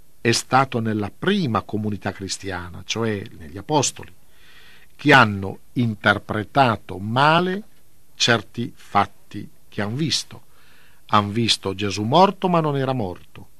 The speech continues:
Han visto una tomba vuota, ma non era quella di Gesù.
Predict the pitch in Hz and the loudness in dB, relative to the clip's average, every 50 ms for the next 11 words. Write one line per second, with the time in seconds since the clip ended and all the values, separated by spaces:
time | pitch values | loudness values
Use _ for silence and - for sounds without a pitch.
0 | - - - - - - - - - - - - 104 101 101 101 113 117 107 95 | -20 -20 -20 -20 -20 -20 -20 -20 -20 -4 2 4 4 4 4 0 -2 -2 -2 -2
1 | - - - - 80 85 92 - - - - - - 104 104 95 - - 110 113 | -2 -4 -6 -10 -10 -10 -12 -14 -16 -18 -20 -14 -10 -8 -6 -6 -2 0 0 0
2 | 117 104 104 101 107 120 123 110 98 95 - - - - 95 98 98 95 95 98 | 2 0 0 0 0 0 2 2 0 0 -4 -10 -14 -12 -12 -10 -8 -8 -6 -6
3 | 98 104 120 135 127 104 98 - - - 127 123 110 98 95 92 101 95 92 107 | -4 -2 0 2 2 2 0 -4 -4 -2 -2 -2 0 -2 -4 -6 -8 -6 -6 -4
4 | 104 98 - 160 208 233 | -4 -2 -2 -4 -4 -6